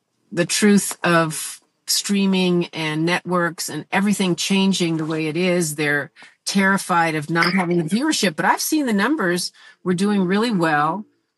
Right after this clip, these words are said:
Thank you to the original fans that have come back.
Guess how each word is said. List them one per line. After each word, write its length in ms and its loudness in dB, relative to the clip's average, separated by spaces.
Thank 340 0
you 140 2
to 180 0
the 200 2
original 400 0
fans 480 0
that 100 -2
have 140 -6
come 240 0
back. 400 -2